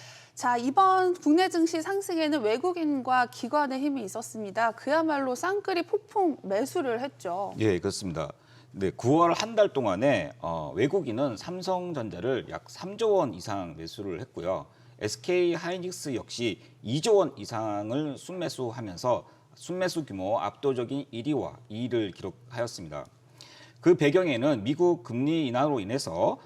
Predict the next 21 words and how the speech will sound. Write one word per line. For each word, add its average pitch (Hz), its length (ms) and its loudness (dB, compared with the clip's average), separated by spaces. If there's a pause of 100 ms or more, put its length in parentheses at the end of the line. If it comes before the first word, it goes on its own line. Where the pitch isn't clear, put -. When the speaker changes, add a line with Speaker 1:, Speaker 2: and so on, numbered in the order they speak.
(180)
Speaker 2:
달러 180 420 4
약세가 170 720 0
나타나면서, 101 720 -4 (300)
어, 80 180 -10
글로벌 147 480 2
유동-, 135 500 0
증-, 113 180 -12 (100)
유동성이 113 760 -4
아시아 170 580 0
증시로 120 600 0 (200)
이동한 156 640 0
부분도 107 640 -6
있습니다. 87 500 -8 (640)
특히 202 380 0
밸류에이션 175 720 2
매력도가 117 920 -2
크게 208 400 -2
있는, 107 440 0 (240)
어, 82 260 -8
반도체주가 120 1120 0
최우선 131 720 -2